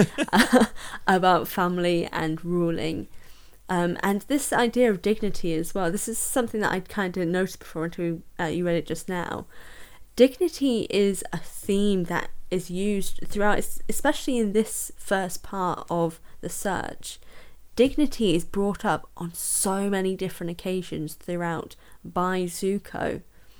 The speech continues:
So I think this idea of dignity and treating people with dignity really, really resonated with him. Kind of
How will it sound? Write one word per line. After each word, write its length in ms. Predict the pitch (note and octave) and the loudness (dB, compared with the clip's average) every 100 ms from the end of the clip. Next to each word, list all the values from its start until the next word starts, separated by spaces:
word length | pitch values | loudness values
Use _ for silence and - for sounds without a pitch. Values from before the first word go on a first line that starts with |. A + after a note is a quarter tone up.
| - - - | -20 -20 -12
So 140 | - | 0
I 60 | G#3+ | 0
think 260 | D4 D4 B3+ | 2 0 0
this 160 | A#3+ | 0
idea 300 | A3+ A3 G#3 | 0 2 2
of 100 | F3+ - - - | -2 -8 -16 -2
dignity 680 | G3+ - G3+ - F#3 E3+ - | -2 -2 -6 -4 -4 -2 -2
and 180 | E3+ | -4
treating 480 | - - G#3 - F#3 | -4 -2 -2 -2 -8
people 280 | F3 F3 - F3 | -4 -6 -6 -6
with 280 | E3 D#3+ | -6 -4
dignity 720 | E3 E3 D#3 D3 - - - - - - - - - - - - - - - - F#3 | -6 -4 -6 -6 -8 -8 -10 -14 -20 -20 -20 -20 -20 -20 -20 -20 -20 -20 -20 -16 -4
really, 460 | F3+ G3+ G3 F#3 | 4 6 6 4
really 240 | E3+ E3 E3 | 4 4 2
resonated 540 | F3 E3+ D#3+ D#3+ - | 0 0 -4 -4 -10
with 140 | - - | -12 -8
him. 200 | - - | -8 -6
Kind 240 | B3 D4+ | 0 2
of 180 | D#4 | 0